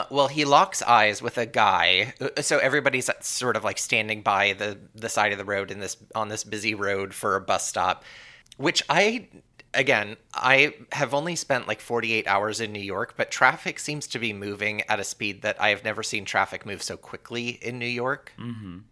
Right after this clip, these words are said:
Speaker 1: Like, I, I feel like New York is always just sort of, like, at a, a slow twenty-five miles per hour at most. <laughs>
Speaker 2: Oh, no. That is not true.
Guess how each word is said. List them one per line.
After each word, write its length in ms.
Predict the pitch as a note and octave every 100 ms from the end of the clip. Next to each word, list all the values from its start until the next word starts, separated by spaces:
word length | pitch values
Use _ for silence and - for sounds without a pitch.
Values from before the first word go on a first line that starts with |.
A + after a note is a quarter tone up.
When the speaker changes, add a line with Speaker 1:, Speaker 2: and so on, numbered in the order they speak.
| _ _ _ _ A2+
Speaker 1:
Like, 180 | G#2
I, 140 | - E2+ -
I 80 |
feel 160 | B2 C#3
like 180 | C3+ -
New 80 | A2+
York 240 | G#2 F#2+
is 100 | G2+
always 220 | F#2+ F#2+
just 160 | - -
sort 180 | A2+ G2
of, 80 |
like, 160 | G2+ F#2+
at 40 | F2+
a, 160 | G#2 - _ - - _ -
a 60 | B2+
slow 460 | - - A#2+ A2+
twenty-five 580 | A2 - A2 G2 G#2 F#2+
miles 320 | F#2+ F2 F2+
per 160 | - G2
hour 260 | - -
at 120 | - F2
most. 600 | A2 - - - - C3+
<laughs> 0 |
Speaker 2:
Oh, 240 | A#2+ G#2
no. 520 | G2 F#2+ F#2 F#2 E2+ -
That 240 | F#2 G#2+
is 200 | G2+ F#2+
not 280 | G#2+ G2 E2+
true. 400 | - G#2+ F#2+ F2+